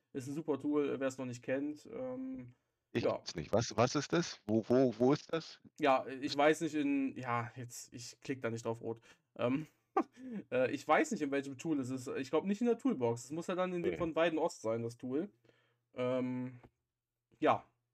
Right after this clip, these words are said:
Speaker 1: wenn du das, äh, Tool hast. Nee, von Kü-, nee, doch, von Wa-, war's Weiden Ost? Weiden Ost, ja, Weiden Ost. Ähm, da, der hat ein Tool gemacht und da gibt's viele kleine Spielereien, eins ist davon. Da sieht man dann im Messenger,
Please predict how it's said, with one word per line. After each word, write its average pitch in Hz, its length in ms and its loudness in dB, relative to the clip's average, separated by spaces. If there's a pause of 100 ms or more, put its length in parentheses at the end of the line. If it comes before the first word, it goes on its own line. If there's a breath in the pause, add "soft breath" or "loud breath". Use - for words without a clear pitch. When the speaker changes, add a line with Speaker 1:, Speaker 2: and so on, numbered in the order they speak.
(100)
Speaker 1:
wenn 135 160 -2
du 139 100 -2
das, 131 540 -4
äh, 131 140 -6
Tool 131 300 -6
hast. 139 380 -6
Nee, 127 120 -4
von 127 200 -6
Kü-, 160 160 0
nee, 135 160 0
doch, 120 160 0
von 120 300 -8
Wa-, 110 240 -2
war's 117 280 -4
Weiden 120 220 2
Ost? 151 320 -2 (560)
Weiden 127 240 6
Ost, 101 220 -2
ja, 104 240 -4
Weiden 107 220 -4
Ost. 92 200 -12 (420 soft breath)
Ähm, 120 580 2
da, 123 120 0
der 123 220 0
hat 156 140 0
ein 151 80 -8
Tool 185 160 -4
gemacht 185 460 -2
und 147 180 -4
da 139 180 2
gibt's 143 260 -6
viele 156 300 -2
kleine 143 260 -4
Spielereien, 127 540 0
eins 143 240 -4
ist 139 140 -10
davon. 123 360 -4
Da 117 120 -2
sieht 135 160 -8
man 139 120 -2
dann 127 360 -2
im 180 320 -2
Messenger, 147 600 0